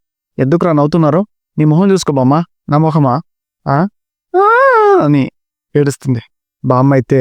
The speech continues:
రాజేంద్రతో ఇలా అంటూ ఉంటుంది, "ఒరే రాజేంద్ర, బాగా అలసిపోయానురా, ఈరోజు కాస్త ఎక్కువసేపు వాకింగ్ చేశాం కదా." "అవునరా, ఈ మధ్య మానేశాను కదా,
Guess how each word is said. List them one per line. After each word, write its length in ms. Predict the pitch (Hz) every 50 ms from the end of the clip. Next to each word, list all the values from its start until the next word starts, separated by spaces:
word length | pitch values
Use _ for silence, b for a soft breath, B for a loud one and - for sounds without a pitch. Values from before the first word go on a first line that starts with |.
| 120 120
రాజేంద్రతో 500 | 127 127 127 131 135 131 135 127 127 131
ఇలా 120 | 127 120 117
అంటూ 180 | 117 110 127
ఉంటుంది, 300 | 123 110 - 127 120 110 - _ -
"ఒరే 180 | 135 127 131 120
రాజేంద్ర, 440 | 120 113 113 123 135 117 113 113 120 120 - _ _ _ _ _ _ -
బాగా 300 | 139 131 127 127 143 147 143
అలసిపోయానురా, 560 | 139 127 - - 151 139 139 127 131 135 127 123 - _ _ _ -
ఈరోజు 420 | 135 131 131 135 131 131 127 156 156 143 131 - _ _ _ _ _ _ _ -
కాస్త 300 | 135 131 131 - - 143
ఎక్కువసేపు 460 | 131 - - 160 - - 165 160 160
వాకింగ్ 360 | 147 143 139 135 160 151 143
చేశాం 200 | 147 139 156 143 123
కదా." 200 | 120 113 131 120 135 - _
"అవునరా, 400 | - 131 131 143 143 139 135 123 127 151 - _ _ _ _ _ _ _ -
ఈ 80 | 135
మధ్య 280 | 131 131 123 123 139 156
మానేశాను 460 | 147 139 135 143 147 - 160 156 151 139
కదా, 200 | 156 139 160